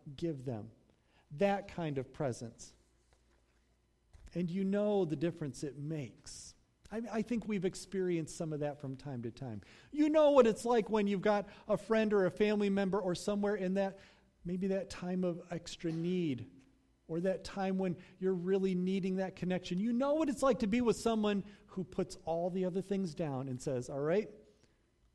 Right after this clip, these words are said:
I'm here just with you right now, that you have my complete, undivided attention." That kind of presence, it means something. It makes a difference.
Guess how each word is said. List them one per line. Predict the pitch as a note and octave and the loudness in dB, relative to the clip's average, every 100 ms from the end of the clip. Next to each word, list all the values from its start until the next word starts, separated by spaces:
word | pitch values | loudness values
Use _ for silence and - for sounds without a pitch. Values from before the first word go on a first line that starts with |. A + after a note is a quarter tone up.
| _ - | _ -8
I'm | C#3+ E3+ | -4 -4
here | E3 E3+ D#3+ - - | -2 -4 -4 -10 -20
just | B2 - E3+ D#3 - - - | -14 -4 -4 -4 -14 -20 -6
with | F#3 F3+ | -6 -6
you | D3+ B2+ G#2+ - | -6 -6 -6 -10
right | B2+ B2 B2+ | -12 -10 -10
now, | G#2 F2+ - - _ _ | -12 -14 -20 -20 _ _
that | - D3 | -6 -4
you | D3+ B3 A#3+ | -2 0 2
have | A3 G#3+ F#3 | 2 0 0
my | F#3+ F#3 | 0 0
complete, | - E3 - - C4+ F#3 - - - _ _ | -2 -6 -6 -4 -2 -2 -10 -18 -20 _ _
undivided | F#3+ G3+ F3 E3 D#3+ D#3 C#3+ | -2 -2 -2 -2 -2 -2 -6
attention." | C3 A#2+ G2 - C3 - _ _ _ _ _ _ _ _ _ _ _ _ _ _ _ D#3+ | -8 -8 -8 -12 -18 -20 _ _ _ _ _ _ _ _ _ _ _ _ _ _ _ -6
That | E3 G3+ - | -2 -2 -6
kind | - E3 D3 | -8 -6 -6
of | C#3+ | -8
presence, | - D#3 C3+ A2 G2+ - _ _ | -8 -8 -8 -10 -12 -20 _ _
it | G3+ G3+ | -8 -4
means | G3 A3 B3+ A#3 - | -2 0 0 0 -2
something. | F3 A#2 - G#2+ - - - | -6 -8 -12 -20 -20 -20 -10
It | A#3+ B3 | -8 2
makes | C4 C4 C4 | 4 4 2
a | A3 | 6
difference. | A#3+ B3 G#3 A2 - - | 6 6 0 0 -6 -16